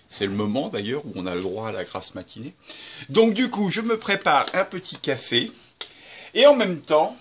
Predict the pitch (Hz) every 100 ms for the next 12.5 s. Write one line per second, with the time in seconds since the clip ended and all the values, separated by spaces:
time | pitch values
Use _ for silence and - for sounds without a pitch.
0 | - - - _ _ _ _ _ _ -
1 | - _ - 123 180 190 180 208 196 180
2 | - - - 123 135 247 - - 143 139
3 | 131 147 247 - - _ _ _ _ _
4 | _ _ _ _ 104 143 117 120 117 226
5 | - 123 113 110 131 - - - _ _
6 | - - - _ _ _ 107 117 117 135
7 | 185 139 110 92 - 71 - - - -
8 | - - - 123 - 202 185 165 190 165
9 | 147 139 135 127 123 - 120 107 120 -
10 | - - - - - - - 120 - 170
11 | - 190 175 170 175 165 147 139 147 -
12 | 170 156 139 123